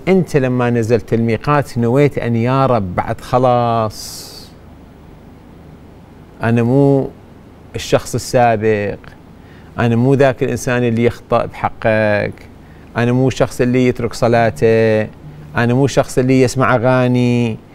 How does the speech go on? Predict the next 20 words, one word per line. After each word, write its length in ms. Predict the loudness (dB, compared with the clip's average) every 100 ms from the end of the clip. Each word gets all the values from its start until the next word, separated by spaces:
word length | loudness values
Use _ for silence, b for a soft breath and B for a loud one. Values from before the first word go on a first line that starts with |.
| B B -2
أنا 180 | 0 2
مو 200 | 2 2
كذا، 480 | 2 4 2 2
أنا 140 | 0 0
مو 180 | 0 0
كذا." 440 | 2 4 4 2 -6 B B B -20 -20 -20 -2
هالشكل 460 | -2 0 0 2 2
نويت؟ 720 | 4 4 4 4 4 0 0
لو 160 | 4
لا، 360 | 6 6 4 2
بس 300 | 0 -2 0
الله 380 | 0 2 4 2
قال: 160 | 2
"انزع 420 | 2 2 0 0 -4
ثيابك 600 | -2 0 2 2 2 2
والبس 340 | 0 2 0
إحرام 400 | 0 0 2 4
وقول 260 | 6 6 6
لبيك"، 560 | 2 2 2 0 -2
هيجي 500 | -4 2 4 6 4